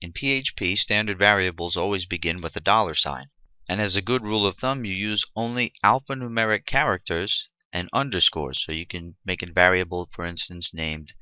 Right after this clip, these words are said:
name one. And then we can make that equal to a value of Adam. Now what you're not allowed to do is use a number as the first character in your variable name.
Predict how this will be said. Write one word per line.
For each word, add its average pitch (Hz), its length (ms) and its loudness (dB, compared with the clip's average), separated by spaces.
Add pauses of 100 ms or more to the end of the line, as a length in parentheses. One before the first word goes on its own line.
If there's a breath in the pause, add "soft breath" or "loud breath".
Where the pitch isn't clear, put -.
(240)
name 87 380 -2
one. 78 320 -2 (100)
And 95 140 -6
then 101 80 -4
we 104 80 -4
can 95 160 -6
make 110 200 2
that 92 180 2
equal 101 320 -4 (100)
to 90 240 -4 (180)
a 95 80 -6
value 104 680 4
of 90 380 0 (360)
Adam. 73 320 0 (380)
Now 95 100 -2
what 95 160 0
you're 95 80 0
not 117 240 6
allowed 127 380 2
to 98 120 -2
do 87 340 -2
is 87 280 -2
use 95 320 -2
a 98 80 0
number 98 560 -2 (340)
as 85 200 0
the 87 200 -6
first 113 460 2 (400)
character 85 640 4 (180)
in 85 120 -8
your 82 100 -4
variable 82 560 4
name. 78 380 -4